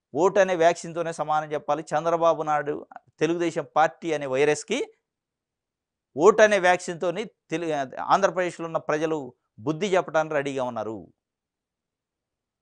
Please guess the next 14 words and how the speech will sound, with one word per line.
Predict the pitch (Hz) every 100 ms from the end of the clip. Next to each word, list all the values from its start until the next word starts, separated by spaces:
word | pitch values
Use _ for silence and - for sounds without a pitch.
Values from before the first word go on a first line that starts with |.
| _ 139
ఎందుకంటే | 185 202 202 202
ఈ | 190
వైరస్ | 185 214 226 - 220 143 - _ _ _ _ -
నిజంగానే | 160 214 214
అధికారంలోకి | 196 185 214 202 196 180
వస్తే, | 175 226
ఈ | 185
వైరస్ | 190 208 214 208 143 - _ _ _ _ _
అధికారాన్ని | 147 180 208 202 190 170
అప్పజెప్తే | 185 185 170 180
ఈ |
వైరస్కి | 170 175 170 175 156 131 _ _ _ -
పేద | 175 220 220 214
ప్రజల | 196 190